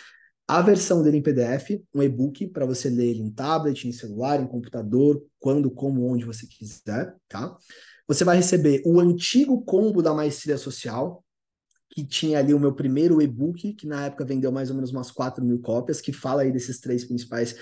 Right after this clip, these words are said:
pilares, é um livro mais enxuto, mas além do livro, tinha na época um mapa mental, tinha um, uma sessão de tirar dúvidas, enfim, tinha várias coisas legais ali nesse combo, se não fosse legal a gente não ter vendido <laughs> quatro mil cópias dele, né? Você vai receber também, ok?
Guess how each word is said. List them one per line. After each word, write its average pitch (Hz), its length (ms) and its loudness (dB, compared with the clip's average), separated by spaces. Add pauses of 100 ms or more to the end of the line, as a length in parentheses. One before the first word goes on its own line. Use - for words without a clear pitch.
(240)
pilares, 139 460 2
é 135 40 2
um 135 80 2
livro 131 180 0
mais 123 220 0
enxuto, 175 500 -4 (400)
mas 135 240 -2
além 143 280 0
do 160 120 2
livro, 147 400 -2
tinha 143 320 -10
na 135 200 -4
época 123 240 -8
um 127 60 -2
mapa 127 220 -6
mental, 175 720 2 (300)
tinha 139 380 -4 (760)
um, 123 200 -4
uma 131 180 -2
sessão 139 340 -2
de 135 80 -2
tirar 131 280 -4
dúvidas, 165 520 -2
enfim, 180 300 -4
tinha 151 160 -8
várias 214 240 -2
coisas 196 180 -2
legais 151 340 -2
ali 143 140 -4
nesse 143 260 -8
combo, 175 460 -6
se - 180 -12
não 147 160 0
fosse 147 280 -4
legal 139 160 0
a - 20 -2
gente 139 140 -6
não 143 80 -6
ter 139 120 -6
vendido 135 380 -4
<laughs> - 0 -
quatro 180 340 -4
mil 156 160 -2
cópias 147 400 -2
dele, 190 220 0
né? 160 220 -4 (360)
Você 139 200 -2
vai 135 120 4
receber 135 400 2
também, 113 540 -4
ok? 123 400 -4